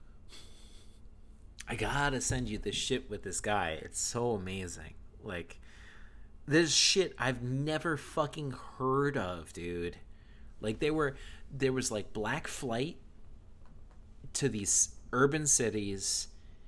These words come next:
and all these white people trying to, like, kill black people before they left. And what happened was something about, like, the economy was so fucking built around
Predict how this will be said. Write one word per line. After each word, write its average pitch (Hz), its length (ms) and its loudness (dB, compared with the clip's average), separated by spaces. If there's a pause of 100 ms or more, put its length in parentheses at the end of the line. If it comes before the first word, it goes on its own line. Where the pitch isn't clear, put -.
(640)
and 98 640 -2 (500)
all 120 180 4
these 120 200 4
white 117 220 2
people 117 360 0
trying 110 460 0
to, 107 140 -4
like, 92 420 -2 (220)
kill 123 640 0 (500)
black 107 260 2
people 101 240 -2
before 104 300 0
they 90 140 0
left. 82 640 -6 (920)
And 104 160 -2
what 98 140 -4
happened 127 680 -2
was 95 300 -2
something 139 800 0
about, 104 360 0
like, 87 280 -2 (340)
the 123 100 0
economy 135 600 0
was 101 200 2
so 135 360 6
fucking 131 580 -4
built 127 260 2
around 98 540 -2